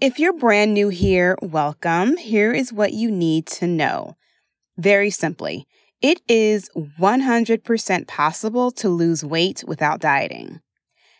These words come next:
And it is one hundred percent possible to keep it off without worrying about following a maintenance plan for the rest of your life. If you want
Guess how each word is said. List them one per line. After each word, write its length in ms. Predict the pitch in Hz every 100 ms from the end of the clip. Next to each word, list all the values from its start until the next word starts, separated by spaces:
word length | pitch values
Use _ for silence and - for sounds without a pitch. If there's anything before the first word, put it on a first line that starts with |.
| _
And 440 | 202 214 233 254 254
it 160 | 214 -
is 240 | 185 175
one 440 | 151 139 139 175 214
hundred 320 | 220 220 240
percent 360 | 254 254 254
possible 640 | 254 247 262 254 185 156 151
to 120 | 165
keep 300 | - 202 190
it 80 | 180
off 440 | 170 175 359 - - _ _ -
without 360 | 180 196 170
worrying 340 | 170 170 170 165
about 300 | 156 139 -
following 500 | 170 170 156 156 147
a 80 |
maintenance 680 | 151 156 180 190 165 160 151
plan 480 | - 160 147 131 143
for 160 | - 160
the 120 | 156
rest 460 | 143 143 151 - - -
of 360 | 160 143 147 -
your 460 | 143 139 147 - -
life. 480 | 147 143 80 - - _ _ _ _ -
If 140 | 196
you 100 | 262
want 120 | 480